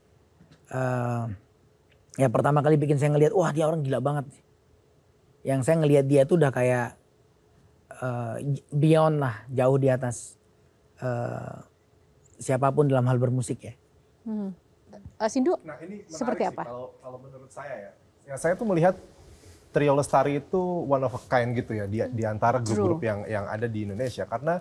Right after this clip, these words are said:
Speaker 3: setahu saya ketika, eh, Mas Tompi dengan, eh, Mas Sandi dan, eh, Bung Glenn membentuk itu, visinya bukan hanya bernyanyi sebenarnya, tapi banyak visi-visi sosial yang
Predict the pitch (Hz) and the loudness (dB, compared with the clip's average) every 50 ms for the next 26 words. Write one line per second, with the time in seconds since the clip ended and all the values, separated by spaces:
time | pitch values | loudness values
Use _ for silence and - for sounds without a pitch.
0 | - - - - - _ - - - 117 120 123 - 185 - 101 101 101 104 101 | -6 -12 -20 -20 -20 _ -10 0 2 4 4 4 2 2 2 2 2 0 -2 -4
1 | 98 - - - - 127 107 - - 117 110 107 107 104 107 104 101 98 98 101 | -10 -8 -8 -6 -6 -8 -10 -2 2 4 4 4 4 2 2 0 0 -2 -4 -4
2 | 104 98 98 - - - - _ 101 95 98 95 95 - 143 143 139 135 131 135 | -6 -8 -8 -10 -12 -16 -14 _ -6 -6 -6 -6 -6 -2 0 2 2 4 2 2
3 | 135 135 131 - _ - - _ - - 107 104 98 95 98 92 - 101 98 98 | 0 -2 -6 -12 _ -20 -20 _ -10 -6 -4 -2 -2 -2 -4 -4 -6 -6 -4 -4
4 | 98 - - 117 120 135 135 127 107 98 95 95 98 87 80 - - 107 101 95 | -4 -2 0 0 0 0 -2 -2 -2 -4 -4 -4 -6 -8 -8 -8 -6 -4 -4 -4
5 | 95 101 101 104 101 95 113 123 127 120 120 123 120 113 110 107 107 107 - - | -4 -4 -4 -4 -2 2 4 4 4 4 4 0 0 0 0 -2 -4 -8 -6 -6
6 | 180 196 196 - 98 92 82 85 - - _ _ _ - - 165 151 - 185 180 | -6 -6 -6 -8 -10 -10 -12 -14 -18 -20 _ _ _ -4 -4 -4 -2 -2 -2 0
7 | 175 214 214 185 190 170 156 139 147 143 139 139 127 123 117 120 127 135 151 147 | 0 0 0 2 2 2 2 4 4 2 2 2 2 2 2 2 0 0 0 -2
8 | 117 104 - - - 107 104 101 98 92 92 92 90 98 92 - - 110 110 - | -4 -8 -10 -12 -10 -8 -6 -6 -6 -6 -8 -8 -12 -12 -14 -8 -6 -6 -4 -2
9 | 165 170 160 127 143 156 180 180 - - 139 131 - 139 - 131 - - 117 - | -2 -2 2 4 4 4 4 0 -2 -2 -6 -6 -6 -8 -10 -10 -10 -10 -6 -4
10 | 123 98 - - 139 143 143 139 123 110 110 | -4 -4 -4 0 4 6 6 8 6 6 4